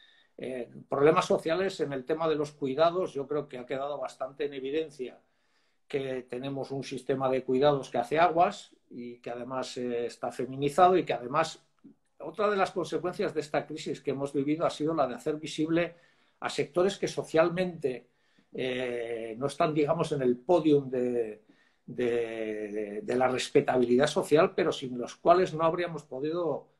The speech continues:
hacer frente a esta pandemia de la forma que lo hemos hecho, ¿no? Las limpiadoras, las gentes que trabajan en las residencias, las que trabajan en las grandes superficies, eh, alimentarias. En fin,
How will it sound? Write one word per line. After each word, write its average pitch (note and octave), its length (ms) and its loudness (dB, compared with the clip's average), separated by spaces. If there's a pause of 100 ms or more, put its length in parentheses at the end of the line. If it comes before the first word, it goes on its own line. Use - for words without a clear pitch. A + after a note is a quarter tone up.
hacer C#3+ 240 -4
frente D#3+ 280 -8
a - 20 -4
esta A#2+ 260 -8
pandemia D3+ 680 -6 (400)
de A#2+ 120 -10
la A#2 100 -10
forma D3 320 -4
que A#2+ 80 -8
lo A2 100 -10
hemos G2 200 -10
hecho, C#3+ 260 -6
¿no? C#3+ 220 -6
Las A2+ 160 -6
limpiadoras, D3+ 1000 6 (280)
las A2+ 180 -10
gentes B2+ 300 -8
que C3+ 100 -4
trabajan A#2+ 380 -6
en A#2+ 100 -8
las A2 140 -10
residencias, D#3+ 1040 0 (320)
las B2 240 -12
que C3 120 -8
trabajan B2 420 -10
en A#2+ 60 -18
las A#2 160 -16
grandes B2 560 -6
superficies, A#2+ 1040 -4 (280)
eh, B2+ 200 -6
alimentarias. B2+ 760 2
En A2+ 120 -6
fin, F#3+ 320 6